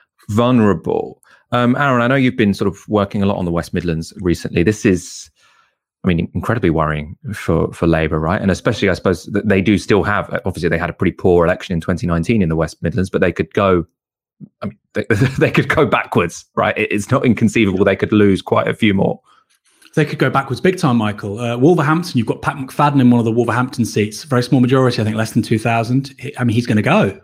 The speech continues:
Speaker 2: That's the, that's the, that's the, that's the trend here, right? He's in the shadow cabinet. He's gonna go. Um, you've got Walsall, I think it's Walsall South, uh, Valerie Vaz, or Walsall North, one of the Walsall seats. She's gonna go. She's gonna lose.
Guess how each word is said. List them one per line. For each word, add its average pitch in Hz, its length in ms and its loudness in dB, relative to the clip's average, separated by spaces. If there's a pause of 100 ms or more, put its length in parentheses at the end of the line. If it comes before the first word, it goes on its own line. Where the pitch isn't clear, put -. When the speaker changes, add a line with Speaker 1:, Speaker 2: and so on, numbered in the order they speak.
(580)
Speaker 2:
That's 143 200 -2
the, 156 80 0
that's 139 280 -2
the, 135 100 0 (120)
that's 127 220 -2
the, 113 320 2
that's - 140 -10
the - 80 -10
trend 202 300 2
here, 104 140 0
right? 101 160 -2
He's 131 120 4
in 123 60 4
the 107 60 4
shadow 104 240 0
cabinet. 127 340 0
He's 131 140 0
gonna 104 140 0
go. 123 380 0 (560)
Um, 107 440 2
you've 117 140 2
got 123 180 0
Walsall, 147 380 2
I 120 60 0
think 139 140 2
it's - 100 -6
Walsall 127 260 2
South, 185 460 0
uh, 120 200 -2
Valerie 123 500 2
Vaz, 135 600 0
or 120 100 -10
Walsall 120 340 0
North, 123 180 0
one 139 120 4
of 123 60 4
the 123 60 6
Walsall 123 280 0
seats. - 300 0 (300)
She's 190 220 4
gonna 147 160 4
go. 160 280 4
She's 185 180 2
gonna 131 180 4
lose. 170 400 4